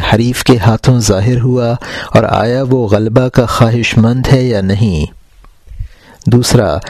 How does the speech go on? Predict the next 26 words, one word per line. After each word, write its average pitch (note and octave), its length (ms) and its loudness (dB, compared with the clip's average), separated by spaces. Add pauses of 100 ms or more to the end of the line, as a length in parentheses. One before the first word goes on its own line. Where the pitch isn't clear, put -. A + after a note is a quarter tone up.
(240)
مخلوق C3 520 2
میں C3+ 140 4
دوستوں A2+ 480 0
کو C3 180 2
اپنے C3 340 0
اوپر B2 360 -2
تقدیم A#2+ 680 0
دے۔ F2+ 300 0 (320)
تیسرا، G#2+ 520 0 (380)
کھانے A#2+ 320 0
پینے C3+ 340 -2
کی B2+ 160 2
چیزیں B2+ 400 0
بازار A2+ 540 0
سے B2 240 0
خود B2 400 0
گھر A#2+ 180 2
لے A#2 260 0
جائے، F#2 380 0 (400)
یہ A#2 120 4
سنت B2 540 0
ہے۔ D#2+ 280 2 (280)
اپنے - 280 2
خادموں B2 540 0
کے A#2+ 160 2
ساتھ A2+ 480 0